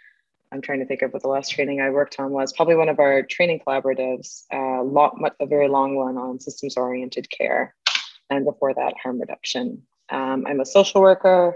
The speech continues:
My background was in, uh, the public mental health sector as a clinician and a manager, um, for years, and then I've been working with P M H P for about two and a half years. All right, so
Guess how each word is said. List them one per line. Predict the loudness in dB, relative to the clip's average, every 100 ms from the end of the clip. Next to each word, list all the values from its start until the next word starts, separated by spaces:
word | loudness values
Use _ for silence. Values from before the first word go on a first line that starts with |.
| -6 _ -20 _ _
My | -2 0
background | 2 0 0 -2 -2 -2 -4
was | -2 0 0 -2 -4 -12
in, | -10 -4 -4 -2 -2 -4 -4
uh, | -4 -2 -4
the | 0
public | 2 2
mental | 0 -2
health | -2 -2
sector | -4 -2 0 2
as | 2 2
a |
clinician | 0 -2 -2 -2 -4 -4 -4
and | -4
a | -4
manager, | -2 -2 -2 0 0 -2 _ -20 -20 _ -4
um, | 0 0 2
for | 2
years, | 4 4 2
and | -2
then | -4 -4
I've | -6 -4
been | -4 -2
working | -6 -8 -8 -8
with | -8
P | -10 -8
M |
H | -6 -8
P | -6 -6
for | -2
about | -2 -2
two | -2 -2
and | -2
a |
half | -6 -8
years. | -6 -4 -4 -6 -8 -20 _ _ _ _ _ _ _ _ _ _ -16 -16 _ _ _ -2
All | 2
right, | 6 6 4
so | 2 4 6 8 4